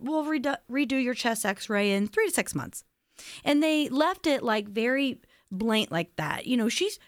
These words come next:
she's anxious as it is, but they, they told it to her, like, "Oh, this is routine."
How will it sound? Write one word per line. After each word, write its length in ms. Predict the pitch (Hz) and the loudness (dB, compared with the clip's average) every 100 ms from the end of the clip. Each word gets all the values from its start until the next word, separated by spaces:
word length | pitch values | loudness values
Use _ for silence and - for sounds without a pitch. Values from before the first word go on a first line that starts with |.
| - | -6
she's 220 | 330 294 | -2 2
anxious 420 | 269 311 285 240 | 2 2 0 0
as 160 | 226 190 | -2 0
it 100 | 190 | 2
is, 440 | 320 226 175 - - _ _ _ | 2 2 -2 -8 -16 _ _ _
but 180 | 269 269 | 0 2
they, 240 | 277 277 | 2 2
they 160 | 254 240 | 0 -2
told 260 | 233 381 403 | 0 0 0
it 100 | - | 0
to 120 | 247 | -2
her, 100 | 220 | 0
like, 180 | 220 220 | 0 2
"Oh, 220 | 359 359 | 2 2
this 140 | 285 254 | 0 -4
is 140 | 220 | -4
routine." 460 | 196 - 160 143 | -4 -4 -4 -4